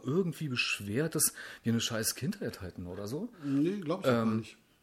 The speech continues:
Speaker 1: Das Einzige ist, dass, wenn Westbesuch kam, wir doch schon mal über den Tellerrand geguckt haben und dachten so, „Ey, die haben echt,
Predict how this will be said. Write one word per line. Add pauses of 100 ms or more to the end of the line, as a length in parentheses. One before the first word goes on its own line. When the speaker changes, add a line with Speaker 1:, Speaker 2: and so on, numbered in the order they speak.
(120)
Speaker 1:
Das
Einzige
ist,
dass,
wenn
Westbesuch
kam,
wir (200)
doch
schon
mal
über
den
Tellerrand
geguckt
haben
und
dachten
so,
„Ey, (100)
die
haben
echt,